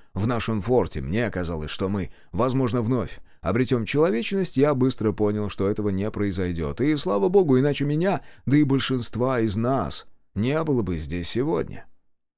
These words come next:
Учитывая, что все мы находимся внутри гигантской рыбины, в долгосрочной перспективе это, возможно, не так уж и хорошо,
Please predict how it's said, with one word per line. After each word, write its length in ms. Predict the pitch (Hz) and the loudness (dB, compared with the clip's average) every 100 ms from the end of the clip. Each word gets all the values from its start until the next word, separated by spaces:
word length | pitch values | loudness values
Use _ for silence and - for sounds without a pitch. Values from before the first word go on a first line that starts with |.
| _ _ | _ _
Учитывая, 500 | 170 185 269 254 247 | -2 2 2 4 2
что 180 | 220 185 | 4 2
все 200 | 151 180 | 4 2
мы 100 | 160 | 4
находимся 540 | 123 110 117 113 101 107 | 2 2 2 2 2 0
внутри 340 | 117 117 123 | 2 2 2
гигантской 640 | 104 131 123 107 - 104 | 2 4 4 2 2 2
рыбины, 420 | 104 101 123 180 | 4 2 2 0
в 60 | 131 | 0
долгосрочной 840 | 104 101 104 - 107 95 95 85 | 2 2 0 2 0 -2 -4 -6
перспективе 800 | 76 110 95 85 80 - 95 156 | 0 0 0 -6 -6 -4 0 2
это, 280 | 156 110 - | 2 2 0
возможно, 560 | 67 - 123 135 135 - - - | -2 0 0 0 0 -2 -6 -4
не 160 | 123 135 | 0 2
так 240 | 131 113 | 2 0
уж 160 | 117 117 | -2 -2
и 40 | |
хорошо, 520 | 104 104 95 92 64 | 0 0 0 -2 -6